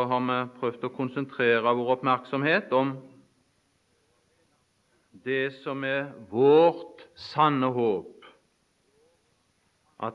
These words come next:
det kunne stråle fram i sin rette klarhet for oss, og, og bli den oppmuntring og styrke som det er for oss. Her er dette vist på kartet,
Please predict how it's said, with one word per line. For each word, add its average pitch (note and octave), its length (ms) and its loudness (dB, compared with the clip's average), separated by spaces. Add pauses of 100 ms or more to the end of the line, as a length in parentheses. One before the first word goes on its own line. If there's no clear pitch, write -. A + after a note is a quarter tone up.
(100)
det C3 240 -2
kunne C#3 420 -2
stråle C3+ 680 0 (200)
fram C#3 520 -2
i B2+ 220 -6
sin B2+ 440 -6 (100)
rette C#3 480 -6
klarhet B2+ 640 -2
for C#3+ 180 -4
oss, G3 220 -6 (1500)
og, A#2+ 260 -6
og B2+ 180 -8
bli B2+ 520 -8 (520)
den B2+ 240 -2
oppmuntring B2 880 -6 (800)
og A2 520 -4
styrke - 880 -10
som B2 240 -6
det A#2 140 2
er G#2+ 80 -6
for F#2+ 240 -8
oss. - 140 -20 (1400)
Her C#3 260 -12
er C#3+ 180 -16
dette C#3+ 320 -16
vist C#3+ 340 -18
på C#3+ 140 -16
kartet, E3+ 560 -16